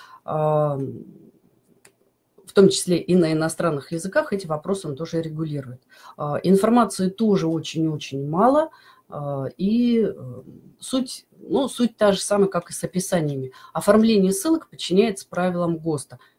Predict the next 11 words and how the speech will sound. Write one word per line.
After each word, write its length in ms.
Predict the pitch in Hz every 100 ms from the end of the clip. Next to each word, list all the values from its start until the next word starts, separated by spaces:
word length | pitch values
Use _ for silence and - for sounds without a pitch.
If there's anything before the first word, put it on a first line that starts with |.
| _ -
В 140 | 143
данном 260 | 190 180 175
случае 480 | - 285 - 254
для 220 | 160 170 170
ссылок 380 | - 277 247
это 160 | 151 156
гост 260 | 170 226 180
две 140 | 147
тысячи 280 | 175 - 151
восьмого 440 | 143 - 156 160
года. 320 | 151 139 127